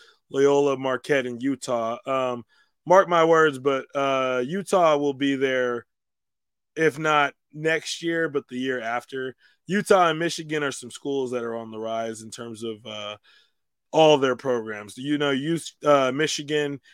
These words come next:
has always been a football, basketball school. Uh, I don't think they've been, like, deep, deep in the basketball world since the, uh, the Fab Five, but,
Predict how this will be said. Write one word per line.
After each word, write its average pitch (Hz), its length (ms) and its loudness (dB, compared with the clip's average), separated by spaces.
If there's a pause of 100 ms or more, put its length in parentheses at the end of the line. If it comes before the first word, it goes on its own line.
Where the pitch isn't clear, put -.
(200)
has 139 80 -6
always 143 240 4
been 135 100 -2
a 123 60 -6
football, 139 420 -2
basketball 135 560 -2
school. 131 480 -4 (460)
Uh, 131 260 2 (200)
I 135 100 -6
don't 147 80 0
think 147 160 -4
they've 131 300 0
been, 139 260 0
like, 117 240 -12
deep, 135 240 -8 (240)
deep 139 260 -4
in 147 120 -4
the 143 80 -4
basketball 143 540 -4
world 143 360 2
since 139 280 -6
the, 135 200 -4
uh, 131 260 0 (360)
the - 60 -20
Fab 143 300 0
Five, 147 380 0
but, 123 180 -2